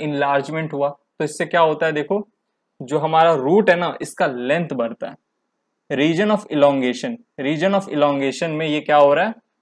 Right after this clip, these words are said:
जो हमारा सेल है वो इलोंगेट कर रहा है, तो रूट का लेंथ बढ़ रहा है, ओके। मेरिस्टेमेटिक में क्या हो रहा है, मेरिस्टेमेटिक एक्टिविटी जिस रीजन में चल रहा है वहाँ पे मेरिस्टेमेटिक सेल है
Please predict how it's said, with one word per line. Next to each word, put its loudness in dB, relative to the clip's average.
जो 2
हमारा 2
सेल 0
है -4
वो -2
इलोंगेट -2
कर -4
रहा -10
है, -16
तो 0
रूट 2
का 4
लेंथ 0
बढ़ -4
रहा -12
है, -18
ओके। -4
मेरिस्टेमेटिक 0
में -2
क्या 4
हो 8
रहा 4
है, 0
मेरिस्टेमेटिक -2
एक्टिविटी -2
जिस -6
रीजन -2
में -2
चल -2
रहा 4
है 0
वहाँ 0
पे -2
मेरिस्टेमेटिक -4
सेल 0
है -2